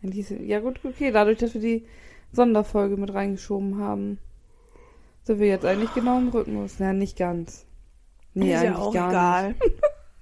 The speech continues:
Speaker 1: <laughs> Nicht ganz, nee, eigentlich auch gar nicht.
Speaker 2: Egal.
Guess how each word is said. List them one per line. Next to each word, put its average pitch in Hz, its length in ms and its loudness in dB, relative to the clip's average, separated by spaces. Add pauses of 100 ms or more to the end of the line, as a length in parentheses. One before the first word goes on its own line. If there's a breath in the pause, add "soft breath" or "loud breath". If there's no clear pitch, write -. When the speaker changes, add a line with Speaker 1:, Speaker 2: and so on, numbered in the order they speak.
(160)
Speaker 1:
<laughs> 330 320 8
Nicht 262 160 8
ganz, 262 420 8
nee, 214 180 2
eigentlich 185 400 -2
auch 240 100 -4
gar 196 260 0
nicht. 180 400 -8 (200)
Speaker 2:
Egal. 320 400 -2